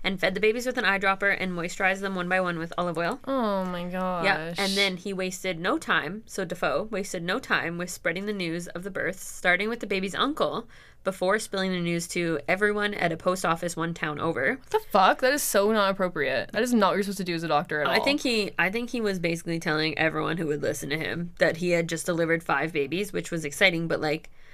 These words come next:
Speaker 1: he's also just left them alone now.
Speaker 2: Massive confidentiality issue,
Speaker 1: And
Speaker 2: too.
Speaker 1: he was
Speaker 2: Like, you
Speaker 1: barely even there for all the births. He was there for three of them. And he, he's just flexing is what he's doing. He's
Speaker 2: Mm.
Speaker 1: flexing. But you're right. It's not his business.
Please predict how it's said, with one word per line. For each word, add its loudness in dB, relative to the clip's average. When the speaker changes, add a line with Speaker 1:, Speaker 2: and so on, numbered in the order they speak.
Speaker 1:
he's -4
also 2
just -4
left 0
them -2
alone 4
now. 4
Speaker 2:
Massive 0
confidentiality 2
issue, 0
Speaker 1:
And 4
Speaker 2:
too. 2
Speaker 1:
he 2
was 0
Speaker 2:
Like, -10
you 0
Speaker 1:
barely 2
even 0
there 2
for -2
all 2
the -2
births. 0
He -4
was -2
there 0
for -6
three -2
of -2
them. -6
And 4
he, 0
he's -6
just -2
flexing 0
is -4
what 2
he's 0
doing. -8
He's 4
Speaker 2:
Mm. -2
Speaker 1:
flexing. 0
But 4
you're 2
right. 4
It's 0
not 4
his -2
business. -2